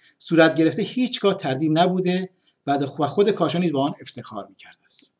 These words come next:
سران جبههٔ ملی در مجلس هفدهم که به وسیلهٔ مصدق انتخابات آن انجام گرفته و اکثریت آن را در اختیار داشتند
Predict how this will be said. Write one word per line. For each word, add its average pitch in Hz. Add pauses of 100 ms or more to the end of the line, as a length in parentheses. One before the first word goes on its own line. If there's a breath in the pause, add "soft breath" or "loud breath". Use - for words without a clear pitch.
(720 loud breath)
سران 240
جبههٔ 233
ملی 220
در 180
مجلس 151
هفدهم 165
که 185
به 143
وسیلهٔ 156
مصدق 147
انتخابات 139
آن 131
انجام 127
گرفته 127
و 190
اکثریت 139
آن 139
را 127
در 123
اختیار 117
داشتند 170